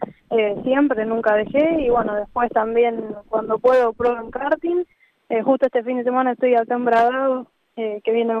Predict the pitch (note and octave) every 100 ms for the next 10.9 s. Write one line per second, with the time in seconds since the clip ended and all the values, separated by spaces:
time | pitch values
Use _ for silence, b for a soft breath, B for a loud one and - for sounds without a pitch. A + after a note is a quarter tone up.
0 | A3+ A#3 A3 G#3+ A#3 A3+ A3+ A3 A3 A3+
1 | A3+ A#3 A3+ A3 A3 B3+ C4+ B3+ A3 A#3+
2 | A3+ A3 G#3+ G#3+ - A3+ G#3 C4+ B3+ A#3+
3 | A#3 - D4 B3+ B3+ C4 B3+ A#3 A3+ -
4 | B B - A#3+ A#3+ B3+ C#4+ D4 E4 -
5 | _ _ C4 B3+ B3 B3 B3+ - E4+ D#4+
6 | - A#3+ A3+ A3 G#3+ A3 A3 A3+ A#3+ G#3
7 | A3 A3+ A3+ C#4 D4 C4+ A#3 A#3+ B3 A#3
8 | A#3+ B3 A#3+ A#3 A3+ C4 C4 A#3+ A#3+ A#3
9 | A3+ C#4 D#4 D#4+ E4 - _ _ A#3+ A3
10 | G#3 G#3 A3 G#3+ A3 B3 A#3+ B3+ A3